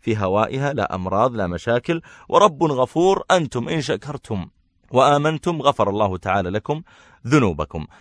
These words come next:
آه، ماذا فعلوا هم لما رأوا مثل هذه النعم؟ قال الله سبحانه وتعالى: "فأعرضوا". أعرضوا يعني كذبوا و-، وكفروا بهذه النعم،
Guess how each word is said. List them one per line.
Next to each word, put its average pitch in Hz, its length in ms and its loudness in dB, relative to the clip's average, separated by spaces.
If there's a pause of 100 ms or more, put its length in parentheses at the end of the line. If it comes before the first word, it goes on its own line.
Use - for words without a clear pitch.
(180)
آه، 104 140 2
ماذا 196 320 2
فعلوا 131 420 0
هم 131 240 -2
لما 101 400 0 (180)
رأوا 107 280 2
مثل 101 240 -4
هذه 98 340 -2
النعم؟ 87 360 -2 (340)
قال 156 140 8
الله 143 260 4
سبحانه 113 400 -2
وتعالى: 104 600 2 (280)
"فأعرضوا". 123 1000 0 (480)
أعرضوا 101 440 0
يعني 87 240 -4
كذبوا 110 640 -4
و-، 85 200 -2
وكفروا 95 440 -4
بهذه 90 420 -4
النعم، 101 380 -2